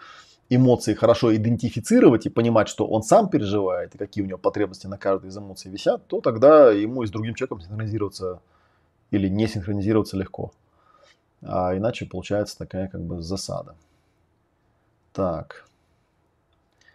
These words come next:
Какой ключевой момент говорит, что надо идти в новые отношения, когда есть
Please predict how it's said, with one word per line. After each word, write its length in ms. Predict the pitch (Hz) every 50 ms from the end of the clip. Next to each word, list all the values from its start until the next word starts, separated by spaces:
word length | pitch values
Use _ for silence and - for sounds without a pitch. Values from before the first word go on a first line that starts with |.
| _ _ _ _ _
Какой 300 | - 104 - 143 151 147
ключевой 260 | 143 - - 135 123
момент 300 | 110 110 131 156 156 107
говорит, 280 | 90 98 101 104 120 -
что 160 | - - 98
надо 240 | 98 104 104 98 98
идти 220 | 92 - - 104
в 60 | 98 95
новые 280 | 101 98 90 90 87
отношения, 460 | 85 - 90 - - 131 156 147 123
когда 300 | - - 95 92 85 90
есть 260 | 92 98 117 123 107